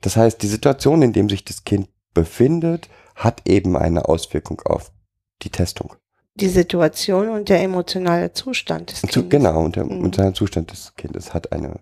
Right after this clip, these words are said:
Speaker 1: Auswirkung auf die Testung. Also diese Testungen haben Ergebnisse, sind auch okay, aber man darf nie vergessen, dass es sich um eine, um, um die Darstellung der Situation im,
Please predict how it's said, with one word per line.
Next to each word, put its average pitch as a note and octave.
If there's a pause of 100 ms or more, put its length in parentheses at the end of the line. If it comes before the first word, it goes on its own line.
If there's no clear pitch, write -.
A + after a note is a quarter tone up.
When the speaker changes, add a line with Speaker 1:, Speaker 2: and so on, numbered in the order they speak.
Speaker 1:
Auswirkung -
auf -
die -
Testung. - (380)
Also B2
diese C#3
Testungen D#3
haben B2
Ergebnisse, C#3+
sind B2+
auch G#2+
okay, D#3+ (1500)
aber A#2+
man B2+
darf G#2
nie A#2+
vergessen, A2+ (720)
dass G2+
es G#2+
sich G2+
um G#2
eine, G2+ (760)
um, G#2
um G#2
die F#2
Darstellung A#2+ (100)
der F2
Situation F2+
im, -